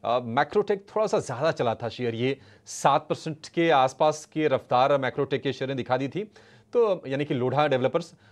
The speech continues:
तो थोड़ा रिस्क रिवॉर्ड रेशियो ठीक उसमें नहीं दिख रहा है। ऑटो स्टॉक्स की बात करें, अ, एमएनएम तो देवांग ने दिया है, एक और शेयर, मतलब ट्रैक्टर वाली जो कंपनी है एस्कॉर्ट्स, वहां पर हमने सात परसेंट के मूव देखे।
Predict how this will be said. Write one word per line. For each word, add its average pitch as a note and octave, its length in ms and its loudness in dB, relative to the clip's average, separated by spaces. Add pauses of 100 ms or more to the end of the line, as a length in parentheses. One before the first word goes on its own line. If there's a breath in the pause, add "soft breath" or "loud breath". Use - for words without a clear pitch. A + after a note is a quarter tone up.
तो F3 100 -2
थोड़ा F3+ 260 2
रिस्क D3+ 280 0
रिवॉर्ड C#3+ 220 2
रेशियो B2+ 240 0
ठीक D#3 380 -8
उसमें C#3 260 -8
नहीं A#2 260 -6
दिख F#2+ 220 -10
रहा F#2 180 0
है। E2 180 -8 (920 soft breath)
ऑटो D3+ 280 4
स्टॉक्स A3 320 0
की A3+ 120 -2
बात G3+ 220 4
करें, A3+ 200 2 (640 soft breath)
अ, C3+ 320 4 (300)
एमएनएम D#3 300 2
तो G3 140 2
देवांग E3+ 300 4
ने F#3 80 -2
दिया F3 200 4
है, F#3+ 240 0 (460)
एक F3 200 4
और E3+ 200 4
शेयर, F#3+ 300 2
मतलब F3+ 340 0
ट्रैक्टर F3+ 840 2
वाली D3+ 360 0
जो E3 320 4
कंपनी D3+ 320 -6
है E3+ 280 -6
एस्कॉर्ट्स, D#3 640 2 (420 soft breath)
वहां D3 220 2
पर F3 120 2
हमने G3 160 0
सात G3+ 460 0
परसेंट C4+ 320 -4
के C#4+ 100 0
मूव G3 220 2
देखे। D3 420 0